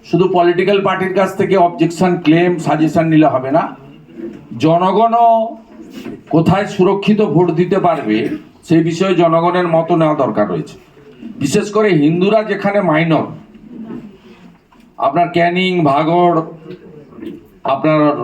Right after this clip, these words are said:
হাড়োয়া, মিনাখা, আপনার ওদিকে, আহ, সিতাই টিতাই ইত্যাদি এলাকা, শীতলকিচু, দিনহাটার একটা পার্ট, বা আমাদের মুর্শিদাবাদ, মালদার অনেকটাই, কালিয়াচক থেকে ধুলিয়ান, শামসেরগঞ্জ, যেখানে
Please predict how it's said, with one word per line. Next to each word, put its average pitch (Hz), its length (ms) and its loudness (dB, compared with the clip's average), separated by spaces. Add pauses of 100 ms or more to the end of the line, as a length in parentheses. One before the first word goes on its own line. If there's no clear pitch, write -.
(240)
হাড়োয়া, 165 800 0
মিনাখা, 156 520 0 (1800)
আপনার 147 380 0 (500)
ওদিকে, 156 400 2 (300)
আহ, 117 480 0
সিতাই 170 400 0
টিতাই 160 420 2
ইত্যাদি 151 460 2
এলাকা, 143 640 0 (380)
শীতলকিচু, 139 640 0
দিনহাটার 131 440 2
একটা 123 240 -2
পার্ট, 117 380 0 (340)
বা 117 200 0
আমাদের 127 440 0 (600)
মুর্শিদাবাদ, 151 600 2
মালদার 143 360 2
অনেকটাই, 139 520 0
কালিয়াচক 131 640 0
থেকে 131 240 -2
ধুলিয়ান, 127 380 2
শামসেরগঞ্জ, 117 640 -4
যেখানে 120 320 0